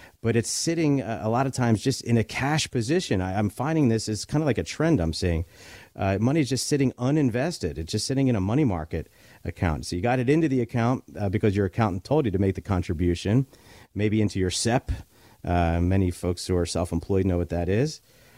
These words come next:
Um, but many of you are not following through and not contacting investment professionals like myself who are, um, who can help you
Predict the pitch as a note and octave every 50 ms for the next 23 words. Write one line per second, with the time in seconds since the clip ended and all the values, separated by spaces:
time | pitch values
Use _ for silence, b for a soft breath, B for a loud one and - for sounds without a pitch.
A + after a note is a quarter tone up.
0 | b b b - F#2 F2+ F2 F2 F2 E2+ E2+ E2 - _ _ _ - - G2 A2+
1 | C#3+ E3 G3 F3+ D#3 B2+ C3 B2+ A#2+ B2+ C3 C3 - - B2 A#2+ A2+ A2+ A2 G#2+
2 | G2+ - - A2+ A2 F#2+ D2 C2 - _ B B B B B - F#2 F#2+ F#2+ F#2+
3 | F#2+ F#2 F#2 G#2 G2+ G2+ - - G#2+ G#2 G#2 G2+ - G#2 G2 G2+ F#2+ - G2+ F#2+
4 | F#2 F2 F2 E2+ G#2+ A2+ G#2+ - G#2+ G2 - - F2 - - B2+ C3 B2 - C3
5 | A#2+ A2 G2+ G#2+ F2+ F2 G2 F2 G#2 - - A#2+ A#2 A#2 A#2+ A2+ - - G2+ F#2
6 | F2+ F2 E2+ D#2+ E2 - B B B B B B B B B - F#2 F2 E2+ E2
7 | E2 E2 E2 E2 - G#2 F#2+ - G2 G2 G2+ F#2 E2+ D2+ D2+